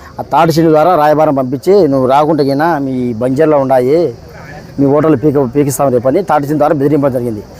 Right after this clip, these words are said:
సరే, మేము ముప్పై ఏళ్ళ నుంచి ఉన్నాయి, మాకు స-, కొన్ని డాక్యుమెంట్స్ కూడా ఉన్నాయి, మీరు ఏం చేసి చేసుకోపోయినా తాటిసీని ఆ పొద్దు మేము చెప్పడం జరిగింది. అతను వెళ్ళిపోయాడు. కూటమి ప్రభుత్వం వచ్చిన నే-, ఓ పదహైదు రోజుల్లోనే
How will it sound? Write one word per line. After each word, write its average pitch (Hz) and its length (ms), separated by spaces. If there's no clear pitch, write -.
సరే, 156 200
మేము 185 160
ముప్పై 165 240
ఏళ్ళ 185 140
నుంచి 160 120
ఉన్నాయి, 165 160
మాకు 160 200
స-, 131 100
కొన్ని 135 260
డాక్యుమెంట్స్ 147 400
కూడా 160 120
ఉన్నాయి, 139 200
మీరు 165 240
ఏం 147 180
చేసి 151 160
చేసుకోపోయినా 139 360
తాటిసీని 147 380
ఆ 143 60
పొద్దు 131 200
మేము 127 300
చెప్పడం 139 180
జరిగింది. 139 160
అతను 135 180
వెళ్ళిపోయాడు. 127 380
కూటమి 196 340
ప్రభుత్వం 185 280
వచ్చిన 170 200
నే-, 139 160
ఓ 139 160
పదహైదు 156 340
రోజుల్లోనే 170 540